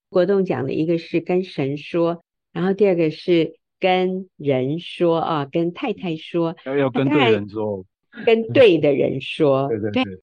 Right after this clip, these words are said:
Speaker 1: 那有的时候可能我们的配偶不见得愿意听我们说，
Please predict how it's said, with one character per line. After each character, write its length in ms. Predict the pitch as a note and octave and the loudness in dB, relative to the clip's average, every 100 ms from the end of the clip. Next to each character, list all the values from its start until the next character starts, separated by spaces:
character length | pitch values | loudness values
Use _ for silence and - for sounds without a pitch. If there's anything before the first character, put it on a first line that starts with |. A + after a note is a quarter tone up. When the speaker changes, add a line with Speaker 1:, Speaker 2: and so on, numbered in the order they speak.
| _ | _
Speaker 1:
那 200 | D4 D4 - | -2 -2 2
有 240 | F3 D3 | 4 4
的 120 | E3+ | 2
时 200 | F#3 F3 | -2 -2
候 320 | F#3+ A#3 G3+ | 0 2 2
可 320 | - - F3 C#3 | 0 -2 0 2
能 240 | C#3+ D3+ | 0 0
我 80 | D3 | -2
们 120 | C3+ | -2
的 120 | D3 | -4
配 280 | D3 F#3+ D3+ | -4 -2 -2
偶 260 | - C3 - | -2 -4 -4
不 80 | C#3+ | -8
见 500 | - - G#3+ E3 C3+ | -6 0 2 2 0
得 200 | B2+ C3 - | -2 -2 0
愿 400 | G#3+ G3+ D#3+ - | 2 4 2 -4
意 380 | F3+ C#3+ - - _ _ _ - | -2 -2 -2 -10 _ _ _ -8
听 220 | F#3 E3+ | -2 0
我 80 | D3+ | 0
们 180 | A#2+ B2 | -2 -8
说， 460 | - D3 C#3 - | -4 0 0 -2